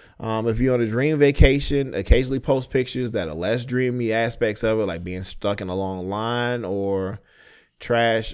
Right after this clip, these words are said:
at a famous, uh, landmark. No one likes people who are constantly whining or complaining on social media,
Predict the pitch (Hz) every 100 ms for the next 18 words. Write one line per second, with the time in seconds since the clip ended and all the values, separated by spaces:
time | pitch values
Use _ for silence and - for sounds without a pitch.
0 | - 104 95 - 104 92 87 104 - 101
1 | 98 92 90 85 - - - 98 117 135
2 | 127 123 117 117 - - _ _ _ _
3 | _ 117 139 202 214 196 160 139 139 -
4 | - - - 156 151 135 131 117 101 -
5 | 131 143 143 147 131 120 120 123 117 113
6 | 113 120 117 113 - 110 113 107 92 87
7 | 85